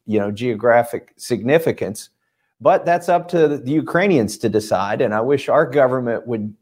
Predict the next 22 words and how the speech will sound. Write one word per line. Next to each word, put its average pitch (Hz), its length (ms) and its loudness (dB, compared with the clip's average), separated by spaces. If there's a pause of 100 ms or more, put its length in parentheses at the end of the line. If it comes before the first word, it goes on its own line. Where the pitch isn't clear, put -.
(120)
not 127 480 2
be 113 380 -2
meddling 113 400 4
in 101 140 0
their 104 200 4
affairs. 98 540 2
Of 110 80 -18
course, 139 340 0
we 127 120 0
were 110 160 2
meddling 107 480 2
in 101 120 -2
twenty 117 280 0
thirteen 107 560 2
and 95 100 -2
twenty 107 260 0
fourteen, 107 600 0
part 120 240 2
of 101 40 -4
the 87 60 -10
revolution 110 680 0
that 110 200 2